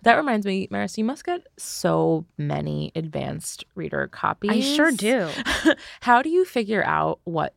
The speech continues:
Speaker 1: to, I mean, I, I imagine that, like, being in the industry, you sort of have to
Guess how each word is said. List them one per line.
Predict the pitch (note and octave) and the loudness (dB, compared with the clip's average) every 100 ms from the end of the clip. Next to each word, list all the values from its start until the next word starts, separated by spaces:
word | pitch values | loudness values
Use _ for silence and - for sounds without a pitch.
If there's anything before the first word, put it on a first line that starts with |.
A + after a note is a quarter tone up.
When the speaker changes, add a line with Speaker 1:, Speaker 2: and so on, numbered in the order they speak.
| - | -12
Speaker 1:
to, | - - | -10 0
I | F#3+ | 2
mean, | F#3 | 4
I, | F#3 F#3 F#3+ | 2 2 0
I | |
imagine | G3 F#3+ G3 A3 | 2 2 0 0
that, | G3 - | -2 0
like, | D#3+ D#3+ | -4 -2
being | D#3+ D#3+ | -4 -2
in | D3+ | -2
the | |
industry, | D3+ D#3 - C#3+ | -4 -6 -8 -6
you | |
sort | C#3+ D3+ | -6 -8
of | D3+ | -10
have | - C#3+ - | -8 -8 -6
to | D#3 C#3+ | -6 -4